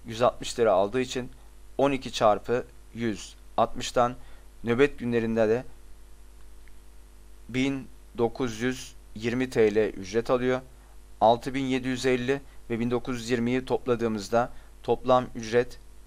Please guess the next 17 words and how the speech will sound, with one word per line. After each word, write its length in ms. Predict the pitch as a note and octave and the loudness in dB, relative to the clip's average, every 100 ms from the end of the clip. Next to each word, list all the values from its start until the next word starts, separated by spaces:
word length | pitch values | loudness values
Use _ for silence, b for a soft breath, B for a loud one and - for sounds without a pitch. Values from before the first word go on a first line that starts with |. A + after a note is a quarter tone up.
| - | -14
sekiz 520 | - - A#2 C3+ A2+ | -8 -6 -4 -4 -4
bin 240 | A#2 A#2+ A#2 - - - - | -2 -4 -6 -16 -20 -4 4
altı 380 | A2 A2 - | 4 4 -2
yüz 360 | A#2 A#2 - - - - | -4 -4 -8 -16 -20 -10
yetmiş 540 | G#2 A2 - A#2+ - - | -4 -4 -4 -6 -6 -4
T 220 | G#2 A2 | 0 4
L 40 | |
olarak 420 | B2 B2 B2 A#2+ | 6 6 4 2
bulunur. 320 | A#2 B2 B2 b b - - | -4 -4 -6 b b -20 0
Yani 360 | A#2 G#2+ F2+ E2 | 6 6 6 0
cevap 320 | G#2+ A2+ - - - - - - - | 2 2 0 -10 -16 -18 -20 -2 6
A. 180 | G2+ C#2+ - - - - - - - - - - - - | 6 6 -4 -18 -18 -18 -20 -20 -20 -18 -18 -18 4 10
On 200 | F#3+ E3+ | 10 10
beşinci 280 | C3 C3 | 4 0
sorumuza 460 | G#2+ A#2+ G#2 G2+ C#3+ | 0 2 2 6 10
devam 180 | B2+ G2+ | 10 8
edelim. 260 | F2+ D#2+ | 0 -4